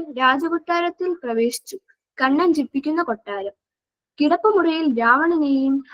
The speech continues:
ഐശ്വര്യവതിയായ ഭാര്യ മണ്ഡോദരിയെയും കണ്ടു. അവിടെ എങ്ങും സീതയെ കണ്ടില്ല. ഹനുമാൻ സ്വാമിക്ക് വലിയ സങ്കടമായി. ഇനി എവിടെ തിരയും? പെട്ടെന്നാണ് വലിയൊരു പൂന്തോട്ടം ശ്രദ്ധയിൽപ്പെട്ടത്.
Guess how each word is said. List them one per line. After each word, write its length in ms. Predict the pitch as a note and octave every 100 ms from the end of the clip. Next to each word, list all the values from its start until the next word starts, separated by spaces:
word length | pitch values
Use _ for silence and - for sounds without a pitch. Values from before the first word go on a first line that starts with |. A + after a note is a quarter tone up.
| -
ഐശ്വര്യവതിയായ 1160 | C4 D4 - F#4+ F4+ F#4+ D#4+ D4+ C4+ B3+ C4 C4 _ -
ഭാര്യ 520 | A3 B3 B3+ C4 C4 A#3+
മണ്ഡോദരിയെയും 1040 | G#3+ A#3 D4 D4 D#4+ D#4 A3+ A3+ A#3+ C#4+ D4
കണ്ടു. 200 | G3+ G3 - _ _ _ _ _ _ _ C4+
അവിടെ 220 | D#4 G4
എങ്ങും 280 | F#4 F4 E4+
സീതയെ 460 | B3 B3+ D4 F4+
കണ്ടില്ല. 480 | F4 A#3 G#3+ G3+ G3+ _ _ - -
ഹനുമാൻ 380 | D4 D#4+ F4+ G4
സ്വാമിക്ക് 560 | G4 D4 D4 C#4+ D4 D4 _ A3
വലിയ 280 | A3+ C4 D4+
സങ്കടമായി. 800 | B3 A3 A#3 D4+ C4 G3+ - - _ -
ഇനി 180 | D#4
എവിടെ 360 | D#4 B3+ C4+ F4+ F4
തിരയും? 440 | C#4+ C#4 C#4 D4 _ _ _ _ -
പെട്ടെന്നാണ് 760 | C#4+ C#4+ G4 F4+ D4+ D4 D4 D4 A#3+
വലിയൊരു 480 | A#3+ C#4 D#4 B3+ A#3+
പൂന്തോട്ടം 600 | G#3+ A#3+ C4 D4+ D#4+ E4
ശ്രദ്ധയിൽപ്പെട്ടത്. 800 | C#4 A#3 A#3 B3+ B3 G#3 G3+